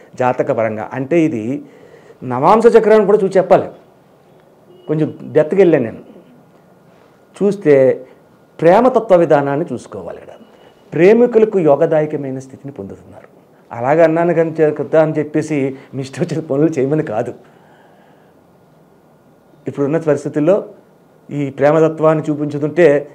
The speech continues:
లేనిపోని కేసులు ఇరుక్కుంటున్నారు. కాబట్టి అనుచితమైన పనులు చేయండి. ప్రేమతత్వానికి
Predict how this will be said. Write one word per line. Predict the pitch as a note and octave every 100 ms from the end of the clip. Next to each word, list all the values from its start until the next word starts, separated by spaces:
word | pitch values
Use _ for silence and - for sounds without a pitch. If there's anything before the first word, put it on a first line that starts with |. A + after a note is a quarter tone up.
| -
లేనిపోని | D3 D#3+ D3+ D#3+
కేసులు | D#3+ D#3 D3+ D3+
ఇరుక్కుంటున్నారు. | C3+ D3 C#3 B2+ - _ _ _
కాబట్టి | F2+ A#2 C3+ G3+ A3 - - -
అనుచితమైన | B2 D3+ F#3+ F#3 C#3+
పనులు | B2 G2+ F#2+ -
చేయండి. | - - _ _ _ _ _ _ -
ప్రేమతత్వానికి | C#3 D#3 F3+ D#3+ C#3 C#3+ C#3+ F#3